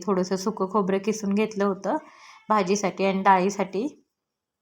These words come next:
तर तेही मी टाकून घेतलं. आता एक साईडला आपण डाळ आणि, अ, खिरीचं पातेलं ठेवून देऊयात झाकून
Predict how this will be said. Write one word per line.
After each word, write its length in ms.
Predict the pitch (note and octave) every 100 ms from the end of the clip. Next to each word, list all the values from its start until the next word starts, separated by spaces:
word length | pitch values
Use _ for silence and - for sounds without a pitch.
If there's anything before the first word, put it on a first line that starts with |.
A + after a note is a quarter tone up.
| _ _ _ _ _ _ _ _ G#3
तर 40 |
तेही 320 | G#3 G3 G3+
मी 140 | G3+ G#3
टाकून 380 | G3+ G3 G3+
घेतलं. 280 | G3+ G3 G#3
आता 180 | G#3+ F3+
एक 140 | F#3+
साईडला 400 | - G3 F3+ G3+
आपण 300 | F#3+ F#3 G#3 C4 - - - -
डाळ 340 | G3 F#3+ F#3 F#3
आणि, 480 | F#3+ G3 F#3+ F#3+ F#3
अ, 100 | F3+ F#3 F3+ F3 F3 F#3
खिरीचं 460 | A3+ G#3+ G3 G3+ G3+
पातेलं 460 | G#3 G3+ G3 G3
ठेवून 340 | G3 A#3 G#3+ G3+
देऊयात 320 | F#3+ G3+ F#3+
झाकून 460 | A3 G#3 F#3+ B3